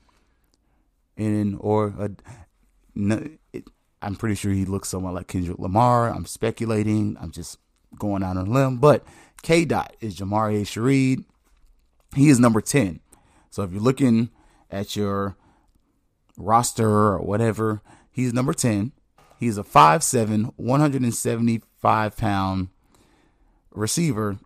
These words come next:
He played twelve games, fifty-five catches, six hundred twenty-two yards. He averaged eleven yards per catch and fifty-one yards per game. So, again, over five hundred yards. Look at that. It's, it's, it's how you sell it.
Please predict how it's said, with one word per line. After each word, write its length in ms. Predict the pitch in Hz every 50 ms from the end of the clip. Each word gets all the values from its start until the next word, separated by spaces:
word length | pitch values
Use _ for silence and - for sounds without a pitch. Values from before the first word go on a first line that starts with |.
| _ -
He 80 | - 127
played 280 | - 127 120 104 98
twelve 260 | - 135 135 135 131 113
games, 540 | 117 107 101 98 98 98 95 - - - _ _
fifty-five 640 | - - 160 - - 170 - - 165 165 165 165 -
catches, 560 | - 113 104 98 - 107 107 107 - - - _ _ _ _ _ _ _ _ _ _
six 400 | - - - - 175 175 - -
hundred 480 | 170 170 170 165 156 165 156 - - -
twenty-two 420 | - 139 139 139 139 139 - 175
yards. 540 | 165 143 113 104 101 98 98 101 - - - _ _
He 180 | - 131 131 123
averaged 260 | 117 110 104 101 104
eleven 340 | 101 101 110 120 123 135 139
yards 220 | 131 123 127 143
per 140 | - 143 139
catch 380 | - 127 104 98 - - - - -
and 160 | 110 110 104
fifty-one 480 | - 139 139 - 131 131 123 117 107 104
yards 220 | 104 104 101 -
per 120 | - 101
game. 300 | 90 92 98 85 - - -
So, 320 | - 104 104 104 107 92 - _ _ _ _ - _ _ _ _ _ _ _ - _ -
again, 520 | 123 131 135 185 185 151 127 117 101 - _ _ _ _ _ _ _ _ _ _ _ _ _ _ _ _ _ _ _ _ _ _ _ _ _ _ _ _ -
over 300 | - 151 151 151 160 160
five 300 | - - 123 123 127 127
hundred 220 | 139 147 170 196
yards. 540 | 180 147 123 117 107 113 147 190 - - - - -
Look 180 | 294 302 -
at 60 | - 101
that. 140 | 78 - -
It's, 140 | - - _ -
it's, 140 | - - - _ -
it's 140 | - 95 -
how 140 | - - 80
you 120 | 87 92
sell 300 | 90 - - 85 78 85
it. 80 | -